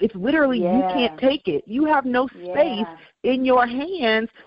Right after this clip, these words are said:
Speaker 1: to receive it. It has nothing to do with whether or not God is gonna give it to you or not. You literally have too much in your hands, too much in your mind to receive it. I've
Speaker 2: Mm-hmm.
Speaker 1: never, when I read that scripture, I always had the same questions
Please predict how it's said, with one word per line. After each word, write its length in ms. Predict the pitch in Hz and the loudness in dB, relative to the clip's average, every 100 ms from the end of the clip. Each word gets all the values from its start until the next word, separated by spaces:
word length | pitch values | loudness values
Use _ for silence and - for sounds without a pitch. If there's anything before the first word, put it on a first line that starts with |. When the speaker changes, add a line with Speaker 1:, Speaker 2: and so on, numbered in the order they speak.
| - | -2
Speaker 1:
to 220 | 277 247 | 2 2
receive 560 | 226 240 - 294 320 226 | 0 -4 -4 -2 0 2
it. 120 | 175 | 2
It 60 | 240 | 2
has 100 | 220 | 2
nothing 420 | 233 269 277 247 | -2 -2 -4 -6
to 100 | 247 | -6
do 220 | 196 247 | -4 -2
with 140 | 240 214 | 0 2
whether 340 | 214 214 202 196 | 2 2 0 0
or 40 | |
not 280 | 202 190 - | 0 0 2
God 300 | 196 202 196 | 2 2 0
is 80 | 175 | -4
gonna 180 | - 175 | -8 -8
give 220 | 151 240 | -4 -2
it 100 | 339 - | -2 -4
to 100 | 180 | -4
you 180 | 165 160 | 0 0
or 100 | 156 | 2
not. 240 | 156 151 - - - | 2 0 -4 -20 -20
You 240 | 175 214 262 | -4 0 2
literally 880 | 226 269 294 269 233 202 196 190 - _ _ | 2 2 4 4 4 0 -2 -6 -10 _ _
have 240 | - 202 202 - - | -8 -8 -8 -10 -6
too 200 | 269 269 | -4 0
much 300 | 240 233 - | 0 -2 -6
in 140 | 208 214 | -6 -2
your 160 | 190 | -2
hands, 340 | 185 196 175 180 - | -2 -2 -2 -4 -6
too 60 | |
much 200 | 233 226 | -4 -4
in 60 | 208 | -4
your 140 | 185 | -2
mind 360 | 175 175 175 175 - | 2 2 2 -4 -10
to 300 | 180 175 170 - _ _ _ | -6 -6 -6 -10 _ _ _
receive 340 | 185 175 349 208 | -6 -2 2 4
it. 40 | |
I've 180 | 170 185 | 4 2
Speaker 2:
Mm-hmm. 100 | 180 | 0
Speaker 1:
never, 480 | 175 170 180 180 185 | 2 4 2 0 -2
when 160 | 180 180 | 0 0
I 80 | 170 | 2
read 240 | 175 196 | 0 0
that 160 | 220 - | -2 -4
scripture, 320 | 226 - 180 | -8 -2 2
I 120 | 175 | 4
always 280 | 160 180 220 | 4 0 0
had 120 | 208 | -2
the 80 | 220 | -2
same 180 | 214 226 | -4 -6
questions 600 | - 175 - 180 175 185 | -2 -2 -2 -6 -6 -6